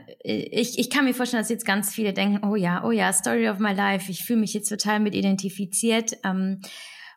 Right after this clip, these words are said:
und wir nehmen ja jetzt die Folge gerade Ende Dezember auf und sie erscheint ja schon nächste Woche quasi Anfang Januar, ähm,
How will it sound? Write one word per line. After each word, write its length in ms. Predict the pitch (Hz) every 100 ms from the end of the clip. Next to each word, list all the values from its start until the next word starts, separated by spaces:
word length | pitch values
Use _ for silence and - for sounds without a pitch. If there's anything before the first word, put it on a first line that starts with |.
| _
und 260 | 208 214 196
wir 80 |
nehmen 180 | 220 240
ja 80 | 233
jetzt 180 | 214 208
die 60 |
Folge 340 | - 202 196 190
gerade 320 | - 190 185
Ende 180 | 202 233
Dezember 540 | 277 - 175 170 180
auf 240 | 190 240 -
und 160 | 190
sie 80 | 208
erscheint 340 | 196 208 202
ja 100 | 196
schon 200 | 190 202
nächste 320 | 196 202 208 185
Woche 340 | 190 202 196
quasi 360 | - 190 185 -
Anfang 340 | 185 - 208
Januar, 480 | 196 180 185 190 311 - _ _ -
ähm, 800 | 208 196 196 196 202 208 240